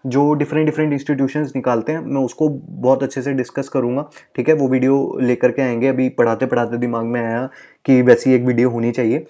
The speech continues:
ठीक है, तो वो वीडियो मैं आपके लिए बनाऊँगा, वो अच्छे से याद कर लेनी है आपने। तो आंसर इस केस में क्या हो जाएगा, आंसर हो जाएगा option B, one and three only,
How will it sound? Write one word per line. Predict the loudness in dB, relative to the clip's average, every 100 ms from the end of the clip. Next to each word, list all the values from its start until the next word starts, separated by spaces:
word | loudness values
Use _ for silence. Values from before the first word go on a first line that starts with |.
| _ -6
ठीक | 0
है, | 2
तो | 2
वो | 0
वीडियो | 0 0
मैं | -2
आपके | -4 -4
लिए | -2
बनाऊँगा, | -2 -2 -2 0
वो | 0 -2
अच्छे | -2 -4
से | -2
याद | -4 -2
कर | -2
लेनी | -2 -2 -4
है |
आपने। | -6 -6 -8 -10 -20 _ -2
तो |
आंसर | 0 2 0
इस | 0
केस | -2 0
में | 0
क्या | 2
हो |
जाएगा, | 4 2 0
आंसर | -6 -6 -4
हो | -2
जाएगा | -2 -2 -6
option | -6 -6 -6 -2
B, | -4 -4 _ 0
one | 0 2
and | -2 -2
three | -2
only, | -2 -6